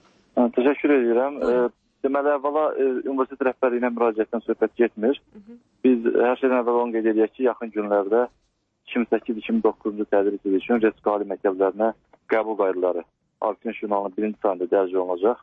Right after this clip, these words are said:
Speaker 1: və bütün abituriyentlərə və, e, abituriyentlərin valideynlərinə bu qaydalar, e, çatdırılacaqdır. Amma,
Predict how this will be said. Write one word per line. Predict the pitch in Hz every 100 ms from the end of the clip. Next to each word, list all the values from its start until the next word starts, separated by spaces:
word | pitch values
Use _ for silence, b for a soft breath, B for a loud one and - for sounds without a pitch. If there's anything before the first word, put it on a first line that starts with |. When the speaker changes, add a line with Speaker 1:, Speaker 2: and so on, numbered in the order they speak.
| 98
Speaker 1:
və | 98 95 _ _ _
bütün | - 123
abituriyentlərə | 107 101 110 95 101 110 101
və, | 101 101 - _ _ _ -
e, | 95
abituriyentlərin | 101 92 98 101 101
valideynlərinə | 101 95 101 95 95 98 107
bu | 104
qaydalar, | 101 92 95 90 _
e, | - 92 -
çatdırılacaqdır. | 101 - 104 101 101 110 - 156 - _ _ _ _ -
Amma, | 131 143